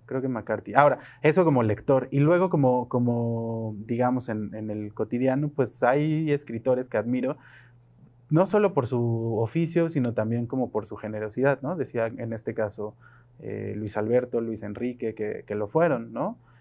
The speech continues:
De gente preocupada no solo por escribir y escribir muy, muy bien, sino por además, eh, acompañar los procesos de los demás, abrir espacios para los demás. Yo he tenido la fortuna de cruzarme con grandes maestros,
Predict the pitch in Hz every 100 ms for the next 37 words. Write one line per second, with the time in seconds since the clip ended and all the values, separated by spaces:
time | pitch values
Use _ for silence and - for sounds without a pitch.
0 | _ - 110 107 101 120 120 123 120 113
1 | 120 120 123 - 123 123 110 104 101 107
2 | 110 120 117 120 104 107 110 117 127 135
3 | 131 123 117 113 131 - - _ - 117
4 | 107 104 107 110 113 113 113 117 113 110
5 | 107 107 104 104 - 110 107 104 110 110
6 | 117 107 101 107 98 104 107 107 107 104
7 | 110 117 117 113 107 110 113 - - _
8 | - 104 - 120 117 101 101 101 104 101
9 | 104 110 120 120 123 120 120 117 107 110
10 | 110 120 113 107 101 110 113 107 107 107
11 | 117 120 113 107 104 - - 139